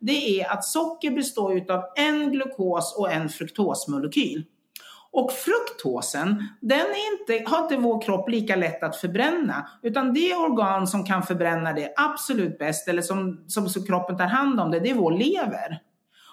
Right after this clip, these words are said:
Och vår lever väger ju ungefär ett komma sju kilo på en vuxen människa. Och nu bör man ju förstå skillnaden. Antingen har du sjuttio kilo, eh, celler som kan bränna glukosen,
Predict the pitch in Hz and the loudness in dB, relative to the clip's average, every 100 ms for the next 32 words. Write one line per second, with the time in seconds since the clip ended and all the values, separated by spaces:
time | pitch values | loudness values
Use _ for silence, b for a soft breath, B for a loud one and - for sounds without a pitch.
0 | b 262 262 370 339 214 208 214 190 180 | b 0 4 4 4 4 4 4 4 4
1 | 180 190 190 180 180 165 202 185 - 175 | 4 2 2 2 2 0 0 -2 -2 -2
2 | 165 156 151 151 - 277 294 247 208 170 | 0 0 0 0 0 2 2 0 0 0
3 | 170 - - 143 143 123 131 151 156 B | 0 -2 -6 -4 -4 -6 -6 -4 -4 B
4 | B - 269 285 311 311 311 294 294 - | B 0 2 4 4 4 2 2 0 0
5 | 190 185 180 B B - 294 269 226 269 | 4 4 2 B B -2 2 4 4 4
6 | 240 196 262 254 302 294 277 226 220 277 | 4 4 4 2 2 4 4 4 4 2
7 | 285 330 302 247 202 202 196 196 208 208 | 2 2 4 4 4 4 4 2 0 0
8 | 202 214 196 - - 208 208 196 185 196 | 2 2 4 2 2 2 2 2 4 4
9 | 185 175 170 208 208 180 165 - 160 | 4 2 4 2 4 2 2 2 0